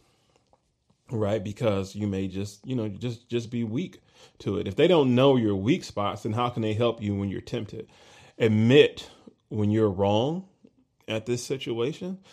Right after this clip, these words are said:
You may think it's innocent, but what you do affects your partner, especially when you're living with each other. So just admit your weaknesses.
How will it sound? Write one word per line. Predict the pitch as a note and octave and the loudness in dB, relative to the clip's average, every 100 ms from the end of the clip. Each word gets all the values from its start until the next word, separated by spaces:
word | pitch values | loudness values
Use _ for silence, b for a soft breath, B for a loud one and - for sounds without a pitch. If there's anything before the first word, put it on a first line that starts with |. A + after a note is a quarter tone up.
| B B - | B B 4
You | D#3 | 8
may | D3+ | 8
think | C#3+ D3+ C#3+ | 8 4 2
it's | C3+ | 0
innocent, | - C3 B2+ - A#2 G#2+ | 0 0 0 -2 -4 0
but | G#2 A2 G2+ G2+ | 4 4 4 -2
what | G2+ A#2 G#2+ | -2 -2 -2
you | G2+ B2+ | -4 -4
do | A#2+ G2 A2+ G#2 A2 - - | -4 -4 -2 -2 -6 -14 -14
affects | G2 - G#2+ G#2+ | -12 -4 -6 -4
your | G#2+ | -8
partner, | F#2 - G#2+ G2 F#2+ G#2+ - - | -8 -6 -6 -4 -6 -8 -12 -8
especially | G2 - - A2+ B2 - G2 A2 b b b b b _ _ _ _ _ _ _ _ | -8 -8 -4 -4 -4 -8 -12 -12 b b b b b _ _ _ _ _ _ _ _
when | A2 G#2+ | -4 -2
you're | G2+ F#2+ | -2 -2
living | G#2+ G2+ G#2+ B2+ - | 0 -2 -6 -12 -14
with | - G2+ G#2 F#2 | -14 -8 -8 -8
each | - | -12
other. | F#2+ F2+ A2 | -10 -10 -10
So | A#2 G#2 | -8 -2
just | C#3 D#3+ - D#3 | 0 0 -4 -6
admit | D3 A#2 B2+ | -2 0 0
your | B2 C3 | -2 -2
weaknesses. | A2+ A#2 A#2+ A#2+ C3 C#3 - | -2 -4 -6 -10 -8 -10 -12